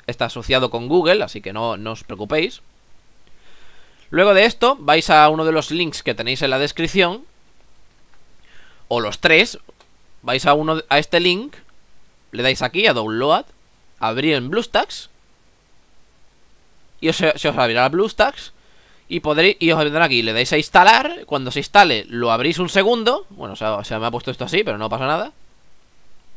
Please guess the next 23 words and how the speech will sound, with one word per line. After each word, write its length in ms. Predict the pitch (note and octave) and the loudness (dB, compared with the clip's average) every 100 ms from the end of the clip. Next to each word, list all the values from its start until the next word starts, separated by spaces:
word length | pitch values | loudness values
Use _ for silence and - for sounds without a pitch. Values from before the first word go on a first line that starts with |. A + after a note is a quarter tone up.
| - - - - - - - | -20 -20 -20 -20 -20 -20 -18
Lo 140 | A#2+ G2 | -10 -8
abrís 260 | G#2 B2+ | -6 -6
un 100 | D3+ | -4
segundo, 540 | D3 D#3 F#3 F3+ A3+ - - _ - - - - - - - - A2 | -2 0 0 -2 -4 -6 -20 _ -20 -20 -20 -20 -20 -20 -20 -16 -8
le 120 | A2 | 0
dais 240 | A#2+ C3 | 2 2
a 60 | D3 | -2
jugar 280 | C#3 D3 D#3 | 2 2 2
un 100 | D3+ | 2
segundo, 440 | F3+ A3+ B3 G3 | 2 2 4 4
o 120 | B2 | 4
lo 80 | A2+ | 2
que 100 | G2+ | -4
sea, 480 | - D#3+ B2+ A#2 A#2+ | 2 6 6 6 4
le 160 | B2 | 4
dais 240 | A#2+ D3 D3+ D#3+ | 4 2 0 0
cuatro 280 | D#3 D3+ C#3 | 2 2 2
clics 340 | E3 A#3 - | 2 2 0
y 140 | - | -4
ya 80 | B2+ | -4
está. 320 | - C4+ D4 - - - | -2 -2 -2 -4 -20 -6
Y 120 | D3 | -4
jugáis 580 | - B2+ C#3 G3 C4+ B3+ | -4 2 6 8 6 0